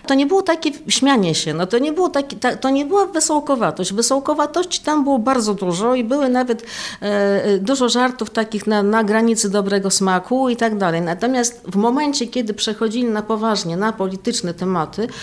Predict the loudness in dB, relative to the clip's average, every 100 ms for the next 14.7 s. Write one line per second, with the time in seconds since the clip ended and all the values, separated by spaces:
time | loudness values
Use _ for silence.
0 | -6 -2 0 0 0 0 0 -2 -2 -4
1 | -4 -4 -4 -4 -4 -4 -2 -2 0 0
2 | 0 0 -2 -4 -6 -4 -2 -2 -4 -4
3 | -4 -2 -4 -2 0 0 -4 -10 -8 -8
4 | -2 0 0 0 -4 -6 -8 -8 -8 -12
5 | -12 -8 -4 -2 -2 -2 -2 0 0 0
6 | 0 0 -2 -4 -2 -4 -4 -6 -6 -4
7 | -4 -2 -4 -6 -10 -4 0 0 2 2
8 | 2 2 0 0 0 0 0 -2 -2 -4
9 | -6 -6 -4 -2 -2 -2 -2 0 2 4
10 | 4 4 2 0 0 -2 0 0 0 0
11 | 2 2 2 2 0 2 0 0 2 0
12 | 0 -2 -2 -2 0 0 0 -4 -2 0
13 | 0 0 0 2 -2 -6 -4 -4 -2 -4
14 | -4 -4 -4 -2 -2 -2